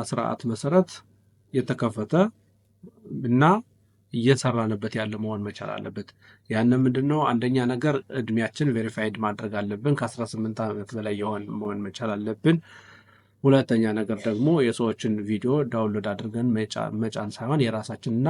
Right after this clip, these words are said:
ጥራት ያለው ቪዲዮ ሰርተን መጫን መቻል አለብን። ሶስተኛ ለሰዎች ችግር የሚያመጣ ሳይሆን የሰዎችን ችግር ሊያመ-፣ ሊፈታ የሚችል፣ እ፣ ጥራት ያለው ስራ መስራት መቻል አለብን።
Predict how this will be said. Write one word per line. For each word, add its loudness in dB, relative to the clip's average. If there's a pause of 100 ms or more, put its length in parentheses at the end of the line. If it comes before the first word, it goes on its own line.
ጥራት -4
ያለው -4
ቪዲዮ 2 (340)
ሰርተን 0
መጫን -2
መቻል -6
አለብን። 2 (800)
ሶስተኛ 6 (440)
ለሰዎች 6
ችግር -2
የሚያመጣ 2
ሳይሆን 2
የሰዎችን -2
ችግር -6
ሊያመ-፣ -4
ሊፈታ -4
የሚችል፣ 2 (720)
እ፣ 4 (200)
ጥራት -2
ያለው -2
ስራ 0 (300)
መስራት 0
መቻል -2
አለብን። 4